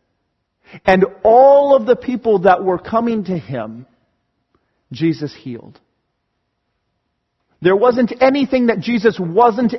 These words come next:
able to respond to. There wasn't anything that Jesus wasn't able to take care of. All of the sick, all of the afflicted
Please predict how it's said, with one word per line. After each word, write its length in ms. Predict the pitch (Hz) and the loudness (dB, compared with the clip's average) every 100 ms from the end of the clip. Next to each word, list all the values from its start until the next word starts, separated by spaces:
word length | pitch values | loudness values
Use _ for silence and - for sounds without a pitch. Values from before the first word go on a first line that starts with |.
| - | 0
able 300 | 220 202 196 | 0 0 -4
to 140 | 175 | -4
respond 640 | 165 160 - 180 165 156 147 _ - | -6 -8 -6 -4 -2 -2 -8 _ -14
to. 280 | 123 107 _ _ _ _ _ _ - - | -14 -16 _ _ _ _ _ _ -10 0
There 100 | 208 | 2
wasn't 300 | 240 247 - | 4 0 0
anything 400 | 254 269 262 233 | 0 0 0 0
that 140 | 208 | -2
Jesus 340 | 208 214 226 175 | -4 -2 -4 -4
wasn't 520 | 160 226 220 233 220 | 0 2 2 0 0
able 300 | 208 208 190 | -2 -2 -4
to 120 | - 165 | -8 -8
take 300 | 190 170 175 | -6 -6 -6
care 340 | 185 165 151 | -2 -2 -2
of. 360 | 135 113 110 139 _ _ _ _ _ _ _ _ _ _ _ _ - - | -8 -10 -12 -20 _ _ _ _ _ _ _ _ _ _ _ _ -10 0
All 500 | 226 277 277 277 254 | 4 6 6 6 2
of 120 | 196 | 2
the 100 | 214 | -2
sick, 480 | - - 143 110 - - _ _ _ _ - - | -2 -8 -8 -8 -16 -20 _ _ _ _ -12 2
all 540 | 247 277 277 277 262 | 4 6 6 4 2
of 180 | 247 190 | 0 0
the 100 | 220 | -2
afflicted 640 | 190 - 208 - 185 147 | -4 -4 -6 -4 -6 -6